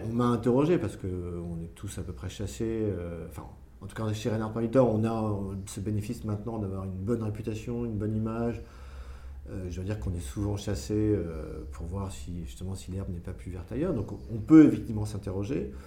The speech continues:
Euh, je dois dire que si tu t'interroges, finalement, tu, tu... moi en tout cas ma f-, réflexion jusqu'à ce jour était de me, était de me dire, mais non, enfin, il y a encore beaucoup de choses à faire chez Reinhard Molitor. Un, j'y ai des amis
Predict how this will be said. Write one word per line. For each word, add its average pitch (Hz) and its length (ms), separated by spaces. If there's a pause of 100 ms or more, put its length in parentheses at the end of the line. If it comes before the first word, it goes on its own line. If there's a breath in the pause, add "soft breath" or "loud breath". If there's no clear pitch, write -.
(680 loud breath)
Euh, 90 800 (380)
je 104 80
dois 120 160
dire 131 500
que 117 340
si 127 200
tu 131 140
t'interroges, 139 720
finalement, 131 560
tu, 120 380 (120)
tu... 113 540 (200)
moi 135 280
en 135 80
tout - 80
cas 135 80
ma 120 180
f-, 123 160
réflexion 113 720
jusqu'à 110 300
ce 113 160
jour 143 360
était 107 240
de 98 80
me, 101 380
était 104 160
de 107 60
me 104 80
dire, 135 160
mais 113 80
non, 135 140
enfin, 101 180
il 92 40
y - 20
a 90 40
encore 107 240
beaucoup 107 400
de 117 60
choses 113 160
à 107 80
faire 110 200
chez 107 160
Reinhard 101 300
Molitor. 104 560 (760 loud breath)
Un, 135 240
j'y 101 240
ai 98 40
des 92 200
amis 175 320